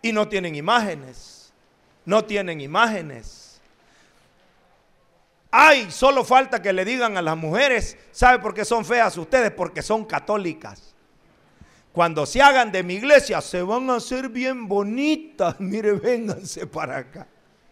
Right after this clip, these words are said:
Y va el montón de mujeres para ver si se hacen bonitas. Y los hombres no se rían.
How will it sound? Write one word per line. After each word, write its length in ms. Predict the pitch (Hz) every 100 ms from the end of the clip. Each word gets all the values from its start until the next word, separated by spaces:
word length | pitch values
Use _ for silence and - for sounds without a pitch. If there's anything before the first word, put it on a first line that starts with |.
| _ _ _ _ _ _ 233
Y 140 | 202 220
va 380 | 202 214 254 254
el 120 | 247
montón 500 | 247 240 - 240 247
de 100 | 247
mujeres 560 | 220 196 180 226 233
para 240 | 156 190 180
ver 180 | 175 190
si 160 | 214
se 140 | 185 -
hacen 340 | - 190 180
bonitas. 800 | 170 160 - 165 156 160 - - - - - - _ _ _ _ _ _ _ _ _ _ 220
Y 100 | 214
los 240 | 185 165
hombres 340 | 302 320 240
no 200 | 202 233
se 120 | - 185
rían. 520 | 254 277 202 131